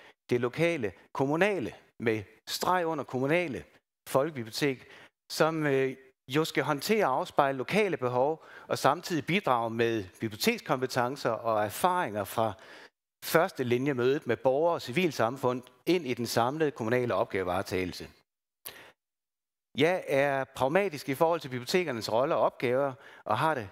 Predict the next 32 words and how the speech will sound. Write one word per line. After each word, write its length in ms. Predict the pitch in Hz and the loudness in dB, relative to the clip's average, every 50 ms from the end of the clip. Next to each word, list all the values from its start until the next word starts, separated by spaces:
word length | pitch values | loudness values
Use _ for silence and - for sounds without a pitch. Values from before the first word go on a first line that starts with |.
| - - | -2 0
rigtig 260 | 151 180 180 - 143 - | 2 2 2 0 -4 -4
fint 220 | 180 170 147 120 | -4 -4 -2 0
med 80 | 117 110 | 0 0
en 60 | 104 | 2
lovgivning, 540 | 107 127 151 190 - 180 151 131 123 113 107 | 2 2 2 2 0 -2 -4 -2 -2 0 0
der 100 | 117 110 | 0 0
på 180 | - 117 113 | 0 0 -2
et 100 | 113 - - | -2 -2 0
opdateret 560 | - 175 220 - - 156 - - 165 147 131 | 2 2 2 0 -2 -6 -2 0 0 2 2
grundlag 540 | - 131 143 160 175 170 147 135 123 104 95 - | 0 0 -2 0 2 2 2 2 0 -2 -2 -2
definerer 480 | 123 110 - 120 123 151 170 160 127 95 101 101 - _ _ _ _ _ - | -2 -2 -2 0 0 0 0 0 -2 -6 -12 -18 -20 _ _ _ _ _ 2
folkebibliotekernes 680 | 139 151 160 143 131 - 143 139 127 107 104 - - | 2 2 0 -4 -8 -4 -2 0 0 0 -2 -6 -4
grundlæggende 560 | - 131 143 160 170 151 139 117 110 104 92 - - _ _ - | -2 0 0 0 0 -2 -2 -2 -4 -8 -10 -10 -14 _ _ -6
formål 540 | - 143 139 165 165 156 139 117 104 92 - - - - - - _ - | -2 0 0 0 0 0 0 0 -2 -4 -6 -12 -18 -20 -20 -20 _ -4
og 120 | 95 92 | -2 0
rolle, 340 | 92 117 131 160 190 202 190 - - - - - _ _ _ _ - | 2 2 2 2 0 -2 -6 -8 -14 -20 -20 -20 _ _ _ _ -2
og 100 | - 120 | -2 0
formulerer 520 | - 160 147 139 147 147 165 175 156 120 101 - - - | 2 2 2 2 2 2 2 2 0 -2 -4 -6 -12 -6
visionen 460 | - 120 120 - 165 165 160 120 113 104 | -4 -2 0 2 2 0 0 -2 -2 -2
på 80 | 113 | -2
nationalplanen. 840 | 107 110 110 - 104 113 113 98 - - 92 90 87 85 78 69 73 - _ _ _ _ - - - - - - - - | 0 -2 -2 -2 0 -2 -2 -2 -4 -4 -4 -4 -4 -6 -8 -12 -16 -20 _ _ _ _ -20 -20 -20 -20 -20 -20 -14 -2
Samtidig 640 | - - 165 185 220 190 - 165 143 127 120 117 - | 2 2 2 2 2 -2 -4 -2 0 0 0 0 0
er 120 | 131 120 | 2 2
jeg 180 | 123 131 127 - | 2 2 2 -2
blændende, 720 | - - 143 143 156 165 185 214 233 233 202 113 82 80 - - - - | -2 0 2 2 4 2 2 2 0 0 0 0 -2 -6 -16 -20 -16 -2
virkelig 340 | 127 165 208 220 - 165 120 | 2 2 2 2 0 -2 0
blændende 320 | 135 143 147 175 190 185 | 2 2 2 2 0 -2
tilhænger 440 | - - 151 160 180 165 147 147 139 | 0 0 0 0 0 0 0 0 0
af 60 | 123 | 0
det 100 | 117 117 | -2 -2
kommunale 280 | - 131 147 147 135 117 | -2 0 0 0 0 0
selvstyre, 560 | - 151 165 202 190 - 143 135 139 147 143 | 0 0 0 0 -2 -4 -2 0 0 0 0